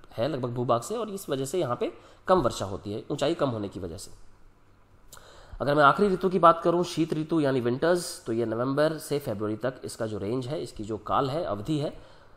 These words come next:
वो है शीत ऋतु का आरंभ नवंबर महीने में हो जाता है। और शीत ऋतु में यहाँ का तापमान प्रायः पन्द्रह से इक्कीस डिग्री सेल्सियस तक होता है। राज्य का सर्वाधिक ठंडा महीना जनवरी होता है, तो सबसे ग्रीष्म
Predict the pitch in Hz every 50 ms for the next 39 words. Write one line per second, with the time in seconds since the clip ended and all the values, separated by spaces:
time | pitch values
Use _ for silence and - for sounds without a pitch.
0 | - - 101 113 123 139 - - - - - - - - 196 202 - 175 185 185
1 | 190 180 180 151 135 131 156 180 160 139 131 131 131 131 139 131 120 113 120 127
2 | 127 127 101 107 101 98 107 113 - 160 175 240 - - - - - - - -
3 | - - - - 120 - - 202 208 - 196 202 214 214 208 196 165 170 170 175
4 | 165 156 139 135 165 180 202 185 151 135 131 151 226 277 - - - - - -
5 | - - - - - - 156 156 180 190 190 208 185 151 - - 175 175 - -
6 | - - 127 139 131 - 151 - 135 117 113 - 131 135 - - - - - -
7 | - - - - - 110 - - - - - - - - - - - - - -
8 | - - - - - - - - - - - - 117 131 151 160 196 190 185 202
9 | 165 151 151 170 185 - 180 165 156 160 143 139 143 151 196 254 - - - 131
10 | 117 113 110 117 120 117 120 117 - 143 160 269 - - - - - - - -
11 | - - 143 139 - 156 135 127 - 147 180 185 - 202 190